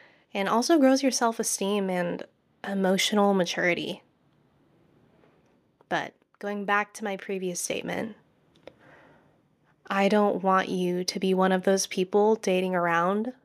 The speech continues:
solely because of your insecurity and because of your fear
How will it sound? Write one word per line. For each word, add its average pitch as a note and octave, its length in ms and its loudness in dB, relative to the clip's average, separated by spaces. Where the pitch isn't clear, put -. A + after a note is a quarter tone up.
solely G#3+ 680 0
because - 720 -2
of F#3+ 80 -6
your F#3+ 300 4
insecurity - 960 -4
and F#3+ 160 -2
because F3+ 400 0
of F#3 100 2
your F#3 160 2
fear - 540 -4